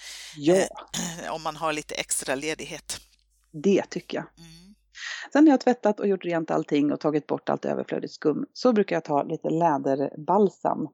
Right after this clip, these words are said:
Speaker 1: av någon slag. Det kan vara paraffinolja, det kan vara något läderbalsam, bivaxbalsam, någonting som man har. Och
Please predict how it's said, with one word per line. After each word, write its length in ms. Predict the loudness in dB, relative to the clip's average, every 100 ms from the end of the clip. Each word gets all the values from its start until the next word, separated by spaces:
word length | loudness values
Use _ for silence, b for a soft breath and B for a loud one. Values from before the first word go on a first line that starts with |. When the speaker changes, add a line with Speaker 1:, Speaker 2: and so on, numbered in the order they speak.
| _ -2
Speaker 1:
av 120 | 0
någon 300 | 2 2 0
slag. 480 | -2 -2 0 0 0
Det 120 | -2 -2
kan 200 | -2 0
vara 140 | 0
paraffinolja, 640 | 0 0 0 0 0 -2
det 100 | -2
kan 180 | -2 0
vara 120 | 0
något 320 | 0 -4 -2
läderbalsam, 720 | 0 0 0 0 -2 -6 -6
bivaxbalsam, 840 | -4 -2 -2 -6 -6 -4 -4 -4 0
någonting 380 | 0 0 -4
som 120 | -8 -8
man 80 |
har. 160 | -8 -10 -12 B B B B
Och 180 | 0 0